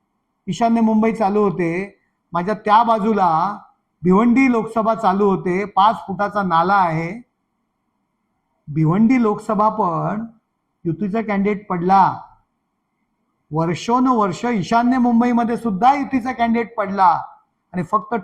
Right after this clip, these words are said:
ठाणे आणि कल्याण निवडून आलं. जर मतदार यादीत झोल असता, मतदार यादीत गफला असता, तर ईशान्य मुंबई निवडून आला असता, भिवंडी पण निवडून आला असता.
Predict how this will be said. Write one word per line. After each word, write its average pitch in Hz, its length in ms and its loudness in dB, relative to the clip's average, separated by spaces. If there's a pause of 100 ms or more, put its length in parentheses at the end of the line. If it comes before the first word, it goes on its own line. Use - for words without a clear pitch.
ठाणे 185 240 0
आणि 220 160 0
कल्याण 214 460 0
निवडून 226 320 0
आलं. 165 420 -2 (1300)
जर 196 120 -2
मतदार 202 500 2
यादीत 226 420 -2 (340)
झोल 208 280 2
असता, 151 640 -2 (640)
मतदार 202 400 2
यादीत 240 300 0 (100)
गफला 202 320 2
असता, 165 680 0 (720)
तर 226 40 -2
ईशान्य 247 440 2
मुंबई 262 280 0
निवडून 254 340 2
आला 311 200 4
असता, 180 680 0 (1500)
भिवंडी 240 380 4
पण 311 240 0
निवडून 294 300 0
आला 294 240 2
असता. 208 600 -4